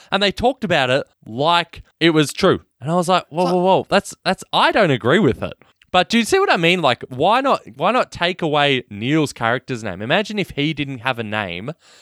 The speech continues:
Speaker 1: Like, wouldn't that be like, and, but John David Washington did, wouldn't it be like, "Well, why didn't they ever refer to him?" Like, maybe there's something there.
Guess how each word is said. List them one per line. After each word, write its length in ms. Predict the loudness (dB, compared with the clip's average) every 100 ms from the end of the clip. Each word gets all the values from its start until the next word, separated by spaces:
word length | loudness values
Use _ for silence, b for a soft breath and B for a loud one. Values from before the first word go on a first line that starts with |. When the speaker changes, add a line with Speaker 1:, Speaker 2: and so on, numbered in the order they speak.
| b b
Speaker 1:
Like, 260 | -2 -2 -2
wouldn't 260 | -4 -2 -2
that 140 | 0
be 80 | 0
like, 180 | 0 -2 _
and, 240 | -4 -4 -2
but 220 | -2 -2 -8 -2
John 200 | 0 2
David 200 | 2 2
Washington 420 | 0 0 -4 -2
did, 220 | 0 0
wouldn't 200 | 0 -2
it 80 | 0
be 80 | 0
like, 160 | 0 0
"Well, 140 | -2
why 200 | 0 0
didn't 200 | 0 -4
they 200 | -4 -6 -4
ever 240 | -4 0 0
refer 400 | 0 -2 -2 0
to 100 | -2
him?" 240 | -4 -10 b b b -14
Like, 120 | -10
maybe 380 | -4 0 0 0
there's 200 | 0 -2
something 340 | -4 -6 -6
there. 180 | -4 -6